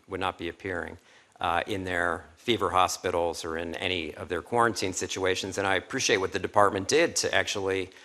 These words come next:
set up medevac for the, for the personnel. As I go back and, and I, and I know you're interested in how it happened,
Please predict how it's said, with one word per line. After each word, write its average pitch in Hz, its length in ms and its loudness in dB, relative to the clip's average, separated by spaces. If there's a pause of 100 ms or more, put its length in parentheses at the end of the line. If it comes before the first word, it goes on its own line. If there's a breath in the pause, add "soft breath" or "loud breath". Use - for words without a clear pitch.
(220 loud breath)
set 107 220 2
up 98 120 6
medevac 95 640 4
for - 500 -4
the, 87 340 0
for 98 200 -2
the 85 60 -4
personnel. 92 640 -2 (840 loud breath)
As 120 160 4
I 120 80 6
go 135 220 4
back 131 380 8
and, 98 260 -2 (460)
and 104 160 -2
I, 101 240 0
and 104 140 -2
I 101 60 0
know 110 140 2
you're 110 220 2
interested 110 360 -2
in 92 100 -2
how 143 360 6
it - 80 2
happened, 87 640 -4